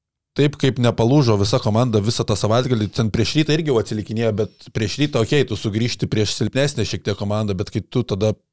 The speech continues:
prieš Žalgirį sugebi dviženklį atsilikimą panaikinti ir tri-, po trijų kėlinių pirmauti, su septyniais realiai žaidėjais, aš gal, nu, tikrai, nu, negali užtekti dvi dienas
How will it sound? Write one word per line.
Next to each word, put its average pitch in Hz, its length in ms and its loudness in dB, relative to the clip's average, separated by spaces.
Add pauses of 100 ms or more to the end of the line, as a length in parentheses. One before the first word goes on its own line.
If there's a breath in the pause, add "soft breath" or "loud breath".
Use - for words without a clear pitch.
(180)
prieš 104 240 0
Žalgirį 175 360 2
sugebi 113 600 2
dviženklį 117 840 -2
atsilikimą 139 600 -4
panaikinti 120 600 0
ir 113 80 2 (340 loud breath)
tri-, 120 240 2
po 120 140 2
trijų 131 300 0
kėlinių 127 280 0
pirmauti, 113 680 2 (640 loud breath)
su - 300 -6
septyniais 117 680 0
realiai 113 420 4
žaidėjais, 110 480 2
aš 123 140 2
gal, 131 140 4
nu, 120 120 0
tikrai, 123 380 0
nu, 117 140 2
negali 107 520 2
užtekti 104 320 -2
dvi 110 160 -4
dienas 110 380 -2